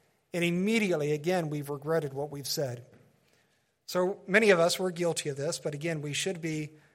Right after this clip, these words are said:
very careful with the words we use. Number three, we should be cognizant of our tone and body language. I don't know what the percentage is anymore, but they say supposedly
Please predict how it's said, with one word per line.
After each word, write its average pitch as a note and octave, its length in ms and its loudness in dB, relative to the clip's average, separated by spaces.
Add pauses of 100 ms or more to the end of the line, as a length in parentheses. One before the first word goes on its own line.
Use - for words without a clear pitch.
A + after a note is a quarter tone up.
(400)
very D#3+ 240 4
careful E3 380 -4
with C#3 120 -8
the B2+ 60 -10
words C#3+ 300 -6
we D3+ 80 -6
use. C#3+ 540 -6 (800)
Number G#3+ 240 10
three, A#3 240 4
we A#3+ 120 -2
should G#3 180 0
be G3+ 120 -2
cognizant G#3+ 720 0
of E3 100 -2
our F3 140 0
tone G3 640 -2
and C3+ 140 -10
body D#3+ 340 -2
language. B2 600 -12 (800)
I E3+ 140 6
don't F3 100 4
know E3+ 80 2
what E3 140 0
the D3+ 60 -8
percentage D#3 500 -2
is D3+ 180 -4
anymore, D3+ 360 -2
but D#3 160 -6
they D3+ 160 -4
say E3 240 -4
supposedly D3 800 -6